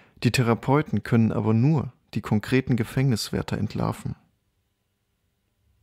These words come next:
Mit der subjektiven Befreiung in der Therapie hat der Patient nur eine Schicht seiner doppelten Gefangenschaft abgetragen. Die andere, die ihm nicht weniger tiefgreifend kein wahres Selbst erlaubt, um hier mal Millers Ausdruck zu verwenden,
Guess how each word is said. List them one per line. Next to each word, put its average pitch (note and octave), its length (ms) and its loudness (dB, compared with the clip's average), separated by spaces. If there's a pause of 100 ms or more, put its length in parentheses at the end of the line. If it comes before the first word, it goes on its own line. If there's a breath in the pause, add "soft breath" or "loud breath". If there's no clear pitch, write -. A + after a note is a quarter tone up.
(220)
Mit - 100 2
der A2+ 80 6
subjektiven D3 540 0
Befreiung A#2+ 500 2
in A#2 60 2
der G#2+ 100 2
Therapie A#2 540 -2
hat C3 100 0
der A#2+ 60 0
Patient A#2+ 540 0 (400)
nur B2 160 4
eine B2+ 180 2
Schicht - 340 -4
seiner A2 200 2
doppelten A2 360 -2
Gefangenschaft A#2 680 -2
abgetragen. - 640 -8 (880)
Die - 80 2
andere, D3 400 4 (760)
die A#2 80 2
ihm A2+ 140 6
nicht D3 240 0
weniger G#2+ 300 2
tiefgreifend - 680 -4
kein G#2+ 240 2
wahres G#2 300 -2
Selbst - 260 0
erlaubt, G#2 360 -2 (680)
um A2+ 180 -6
hier A2+ 200 -4
mal G2 200 0
Millers G#2 320 0
Ausdruck A2 380 -4
zu - 80 -4
verwenden, A#2 460 0